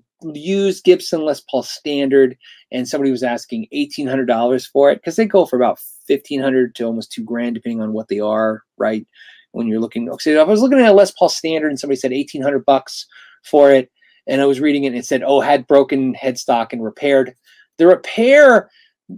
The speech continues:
first of all, the broken headstock brings down the value, but then the type of repair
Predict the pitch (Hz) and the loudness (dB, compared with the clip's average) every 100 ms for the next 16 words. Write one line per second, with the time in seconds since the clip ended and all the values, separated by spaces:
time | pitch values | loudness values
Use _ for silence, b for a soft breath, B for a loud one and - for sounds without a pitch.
0 | _ _ 254 285 262 226 160 139 285 277 | _ _ 4 4 4 4 4 4 4 4
1 | 196 185 - - 170 - 165 147 131 160 | -2 -4 -6 -4 -4 -4 -4 -4 -2 0
2 | 156 135 - 180 165 131 - - 208 196 | 0 0 -2 -8 -8 -10 -10 -4 -4 -4
3 | 143 127 - 208 196 147 117 | -6 -10 -2 2 2 2 -2